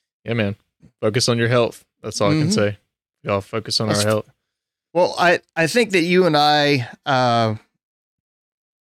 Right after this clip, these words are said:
Speaker 2: we, we don't really, we talk about a little bit about, you know, working out or my doing my yoga, but also it's, we, we are exercising,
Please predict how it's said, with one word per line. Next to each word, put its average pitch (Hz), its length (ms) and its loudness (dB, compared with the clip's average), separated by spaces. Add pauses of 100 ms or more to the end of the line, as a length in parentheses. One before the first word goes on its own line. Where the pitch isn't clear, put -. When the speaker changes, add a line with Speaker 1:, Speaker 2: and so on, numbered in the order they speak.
(240)
Speaker 2:
we, 175 280 0
we 160 160 2
don't 175 200 4
really, 160 220 4
we 156 120 4
talk 156 220 2
about 135 240 2
a - 20 2
little 139 260 4
bit 127 120 0
about, 123 240 2
you 143 80 0
know, 120 80 2
working 120 400 0
out 120 280 0
or 110 80 -2
my 113 180 -2
doing 117 260 0
my 110 120 0
yoga, 113 520 0 (440)
but 147 100 -4
also 202 300 0
it's, 147 160 -4
we, 180 400 -2
we 139 220 0
are 151 160 2
exercising, 127 1000 -2